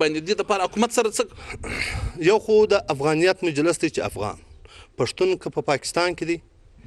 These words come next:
Speaker 2: که هر ځای چې دی، پښتون افغان دی. هر پښتون چې، هغه که په دلته اڅکزی پروت دی، که نورزی پروت دی، که کاکړ دی، که ترین دی، څه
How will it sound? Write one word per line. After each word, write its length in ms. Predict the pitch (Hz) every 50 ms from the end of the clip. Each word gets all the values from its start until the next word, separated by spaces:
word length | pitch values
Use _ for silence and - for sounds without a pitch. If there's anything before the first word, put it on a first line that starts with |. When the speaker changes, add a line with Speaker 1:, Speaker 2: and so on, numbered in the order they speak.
| - - - - - - - _ _ _ -
Speaker 2:
که 120 | 120 107 104 107 104 104 98 -
هر 180 | 202 240 190 143 131
ځای 160 | 123 104 90 -
چې 60 | - 90
دی، 60 | 90 - - _ - 151
پښتون 240 | - - - 185 - - -
افغان 300 | - 107 107 101 85 - - -
دی. 100 | - - - - - _ - 143 135 127 - -
هر 120 | 302 285 202 -
پښتون 320 | 151 - - - 113 101 92 -
چې، 80 | - 117 127 151 190
هغه 80 | 226 220 -
که 80 | 196 208
په 240 | 208 196 196 180 160 208
دلته 180 | 208 - 190 175 -
اڅکزی 340 | - 139 139 180 185 175 - -
پروت 240 | 180 170 165 - 160
دی، 80 | 151 135 -
که 80 | 135 117 113
نورزی 340 | 104 104 123 160 170 156 - -
پروت 260 | 156 151 147 147 -
دی، 140 | 160 160 135 98 - - - - - - - - - - - - -
که 340 | 127 120 113 - - 135 107 -
کاکړ 500 | 127 113 107 - - 160 165 151 139 135 139
دی، 100 | 151 151 147 123 - - -
که 100 | 127 - - -
ترین 280 | 123 120 151 170 180 180 165 139 151
دی، 160 | 156 151 151 131 107 95 - - - - - -
څه 80 | -